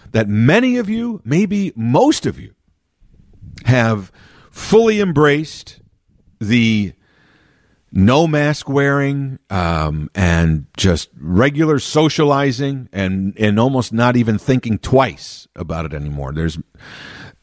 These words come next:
as, as a, as a country, we seem to have almost erased it from our memory.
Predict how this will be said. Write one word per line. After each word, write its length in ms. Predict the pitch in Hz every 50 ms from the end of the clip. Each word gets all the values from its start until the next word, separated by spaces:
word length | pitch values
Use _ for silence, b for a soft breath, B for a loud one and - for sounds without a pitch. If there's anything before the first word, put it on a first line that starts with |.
| - 123 -
as, 200 | - 147 143 120
as 220 | 143 139 143 123 135
a, 180 | 123 120 117 117
as 180 | 127 127 101
a 120 | 117 104 95
country, 720 | - _ - - - 220 269 302 - - 131 120 101 98 113
we 180 | 113 120 120
seem 320 | - - - 151 151 151 -
to 120 | - 123
have 180 | 120 120 107 123
almost 540 | 135 139 139 135 127 120 107 - - - b b b b b b -
erased 480 | 123 117 110 127 156 190 175 - -
it 60 | 165 -
from 220 | - 160 151 147
our 100 | 139 143
memory. 400 | 139 143 147 135 101 73 65